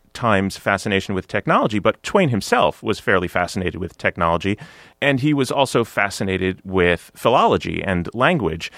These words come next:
and this book is sort of the intersection of those two great interests of Twain. The word dude was one that he had to have picked up, as so many of the words that he pioneered as liter-, in literary uses, he had to have picked up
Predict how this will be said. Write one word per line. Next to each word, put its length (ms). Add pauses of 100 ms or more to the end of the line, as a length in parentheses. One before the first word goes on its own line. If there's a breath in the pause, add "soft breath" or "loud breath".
(140 loud breath)
and 160
this 120
book 260
is 80
sort 160
of 60
the 160
intersection 640
of 220
those 380
two 260
great 260
interests 400
of 140
Twain. 480 (480 loud breath)
The 160
word 400
dude 500
was 240
one 280
that 160
he 460 (180)
had 240
to 140
have 140
picked 300
up, 340 (320 soft breath)
as 220
so 160
many 240
of 80
the 80
words 320
that 140
he 100
pioneered 520
as 220
liter-, 200
in 220
literary 360
uses, 440 (280 soft breath)
he 120
had 180
to 80
have 120
picked 240
up 260